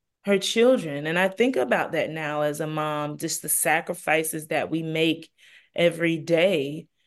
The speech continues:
as moms. You know, we're personal alarm clocks and hairdressers and personal chefs and chauffeurs and therapists. And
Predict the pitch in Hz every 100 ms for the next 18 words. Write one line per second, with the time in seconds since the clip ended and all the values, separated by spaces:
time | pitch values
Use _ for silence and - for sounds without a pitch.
0 | _ _ - 170 170 165 160 - _ -
1 | 170 180 233 196 160 151 147 170 175 175
2 | 175 180 185 185 180 _ _ _ _ -
3 | 214 208 214 208 202 196 190 190 _ _
4 | - 185 202 214 214 208 - 185 170 -
5 | - - - 180 175 170 170 202 208 202
6 | 196 180 175 175 165 170 165 185 196 202
7 | 202 202 - 208 196 190 - - - 185
8 | 175 - 208 196 - 208 208 202 190 185
9 | - - - - 190 185 202 208 214 214
10 | 208 170 165 - - - _ - - -
11 | 190 185 180